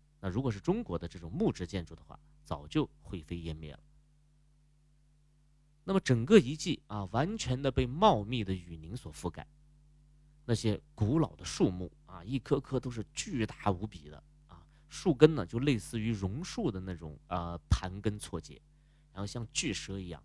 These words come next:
从各种这种石缝当中钻出来，然后又扎入另外的这种巨石堆里。那么四处遍布着的啊，这些长满青苔的巨石，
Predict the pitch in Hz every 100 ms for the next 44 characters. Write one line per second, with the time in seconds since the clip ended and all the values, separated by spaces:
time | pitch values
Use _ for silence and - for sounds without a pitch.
0 | - - - - - 113 220 190 120 -
1 | 92 85 85 - 104 92 87 - 98 117
2 | 143 107 107 104 101 131 151 - - -
3 | - 95 95 87 - - 107 104 123 135
4 | 107 98 85 - 78 - 92 80 80 92
5 | 87 73 _ _ _ _ _ _ _ _
6 | _ _ _ _ - 110 107 - 196 117
7 | - 127 - 156 113 101 113 98 92 78
8 | 87 87 87 95 - 95 139 117 87 -
9 | - 160 143 110 139 139 95 - -